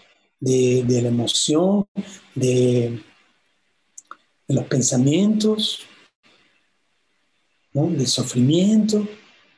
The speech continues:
de la felicidade. Todo tem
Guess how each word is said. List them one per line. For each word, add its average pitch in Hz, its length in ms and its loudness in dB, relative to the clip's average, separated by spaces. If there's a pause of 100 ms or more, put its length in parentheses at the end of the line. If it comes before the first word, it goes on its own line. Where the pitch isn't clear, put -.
(960)
de 131 80 2
la 123 100 2
felicidade. 143 1000 -2 (920)
Todo 226 380 0
tem 190 360 2